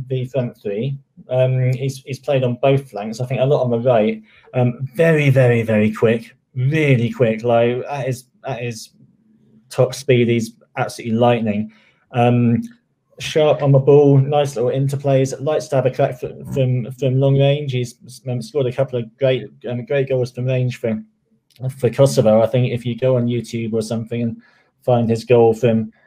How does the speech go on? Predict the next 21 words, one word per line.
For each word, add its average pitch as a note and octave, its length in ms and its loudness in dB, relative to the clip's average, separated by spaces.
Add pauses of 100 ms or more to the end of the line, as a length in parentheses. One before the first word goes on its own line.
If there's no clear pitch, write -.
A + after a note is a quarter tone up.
(480)
I - 40 -20
think C#3 140 -4
against C#3 260 -4
the B2+ 60 0
Faroe B2+ 460 4
Islands G#2+ 600 0
a A#2 80 -6
year A#2+ 300 0
or A2+ 40 0
two A2 260 -2
ago, G#2+ 300 -2
<laughs> - 40 -12
where C#3+ 220 -4
he C3 60 -2
just C#3 200 -2 (160)
belts C#3+ 380 2
it A2 100 -2
in A2+ 200 -4
from G#2+ 200 -4
thirty A2 320 -2
yards. G#2+ 460 -6